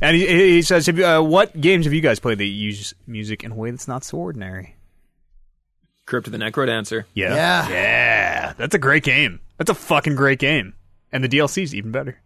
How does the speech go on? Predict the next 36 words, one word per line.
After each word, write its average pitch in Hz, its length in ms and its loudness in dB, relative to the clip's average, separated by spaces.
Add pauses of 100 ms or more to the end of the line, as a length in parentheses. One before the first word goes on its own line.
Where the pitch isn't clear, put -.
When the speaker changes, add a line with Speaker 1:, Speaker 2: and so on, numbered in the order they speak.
(220)
Speaker 2:
Hmm. 175 120 -8 (280)
Speaker 1:
Adds 110 380 -4 (180)
two 143 240 -10
or 151 60 -10
three 135 220 -12
new 131 120 -8
songs. 123 460 -8 (220)
Uh, 131 420 4
what's 170 260 -6
the 214 60 0
one 220 80 0
where 202 100 2
you're 208 80 4
in 190 60 2
space - 640 0
and 147 160 -4
the, 139 40 0
s-, - 120 -6
the 135 200 -6 (100)
slide 160 320 2
guitars 156 480 2
sliding? 151 580 2 (220)
Speaker 3:
Mm, 123 80 -10
Rebel 143 180 -4
Galaxy. 135 420 -4
Speaker 1:
Rebel 135 360 2
Galaxy 98 480 -2
does 131 160 0
kind 185 140 2
of 175 40 2
the 170 40 0
same 196 180 0
thing, 107 320 0
where 190 120 -2
Speaker 3:
Yeah. 156 140 2
Speaker 1:
it's - 340 -12